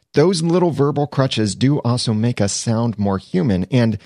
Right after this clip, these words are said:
if we're not using them a lot, then an occasional one is okay. I do still occasionally say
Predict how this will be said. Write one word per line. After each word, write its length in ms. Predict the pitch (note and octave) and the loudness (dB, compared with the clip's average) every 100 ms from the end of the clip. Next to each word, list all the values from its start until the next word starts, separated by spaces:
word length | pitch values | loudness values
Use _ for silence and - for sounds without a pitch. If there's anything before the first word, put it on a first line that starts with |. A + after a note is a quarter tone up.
| _ _ _ - | _ _ _ 0
if 180 | C#3 | 2
we're 100 | E3 | 2
not 300 | F3 G#3+ G#3 | 2 2 0
using 560 | G#2+ A2+ C#3+ F#3+ D3 G#2+ | 0 0 2 2 0 2
them 260 | G#2 G2+ G#2 | 2 0 0
a 180 | G#2 G2+ | 0 0
lot, 640 | G2+ F#2+ G#2 F3 - - _ _ _ _ _ - | 2 2 0 -2 -6 -16 _ _ _ _ _ 0
then 320 | C3 C#3+ C3+ _ B2+ | 2 2 0 _ -2
an 60 | |
occasional 680 | B2+ - C#3+ C#3+ E3 E3 D#3+ | -2 -2 0 0 0 0 0
one 420 | C#3+ D#3 F#3 F#3 _ _ _ _ C#3+ | 0 0 -2 -6 _ _ _ _ -4
is 160 | C3 - | -4 -2
okay. 640 | D#3 F3 A2+ E3 - A2+ - _ _ _ _ | -2 0 -2 -2 -4 -10 -18 _ _ _ _
I 200 | C#3+ F3+ | 0 2
do 500 | D#3+ D#3 G3+ A#2+ D#2+ - - | 2 2 2 0 -4 -12 -12
still 420 | - - F3 B2 A#2+ | -8 -2 0 0 -4
occasionally 720 | - - A2+ C3+ D#3+ D#3+ E3 | -8 -2 0 0 -2 -2 -2
say 440 | - A2 G2 F#2+ | -2 0 0 -2